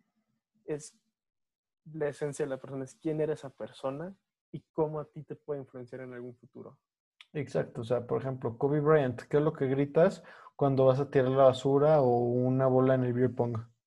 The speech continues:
Speaker 1: Siempre gritas Kobe. Absolutamente todo el mundo gritó Kobe.
Speaker 2: Güey.
Speaker 1: Y si alguien dice que no, es, está diciendo mentiras.
Speaker 2: Exacto, o sea, la neta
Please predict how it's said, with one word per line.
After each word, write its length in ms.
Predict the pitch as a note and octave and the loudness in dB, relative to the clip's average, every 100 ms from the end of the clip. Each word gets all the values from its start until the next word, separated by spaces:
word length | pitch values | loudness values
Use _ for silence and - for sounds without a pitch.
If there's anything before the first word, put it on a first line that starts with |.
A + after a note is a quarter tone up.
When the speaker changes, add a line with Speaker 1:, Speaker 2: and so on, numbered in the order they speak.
| _ _ _ _ _ _ _ | _ _ _ _ _ _ _
Speaker 1:
Siempre 400 | - E3+ F3 F3+ | -12 -10 -6 -6
gritas 320 | E3+ E3 E3+ | -6 -8 -16
Kobe. 340 | - F3 D3+ C#3+ _ _ _ _ _ _ _ | -12 -12 -12 -18 _ _ _ _ _ _ _
Absolutamente 960 | C#3+ - - D#3 E3+ E3+ F#3 E3+ E3 D#3 - | -20 -20 -10 -6 -6 -6 -6 -6 -10 -16 0
todo 220 | F#3 F#3 | 2 4
el 80 | F3+ | 2
mundo 260 | F3 F3 | -2 -4
gritó 340 | D#3 C#3+ C#3+ C#3 | -8 -10 -10 -8
Kobe. 140 | C#3+ | -2
Speaker 2:
Güey. 220 | D3 C#3 | 0 0
Speaker 1:
Y 40 | C3+ | -4
si 140 | - | -8
alguien 220 | D#3+ E3 | -6 -6
dice 180 | D#3 D3 | -12 -16
que 160 | - B2+ | -18 -16
no, 220 | C3+ E3+ | -12 -12
es, 120 | E3+ _ _ _ _ _ | -14 _ _ _ _ _
está 180 | C3+ C#3+ | -12 -10
diciendo 180 | C#3 C3+ | -8 -10
mentiras. 400 | A#2+ A#2+ B2 B2+ - | -10 -10 -12 -16 -6
Speaker 2:
Exacto, 540 | D3+ C#3+ D#3+ D3 - B2+ | -2 0 0 -2 -2 -2
o 40 | |
sea, 160 | B2+ B2+ | 2 0
la 140 | B2+ | 0
neta 460 | C3+ C#3 D#3+ E3+ | -4 -4 -4 -4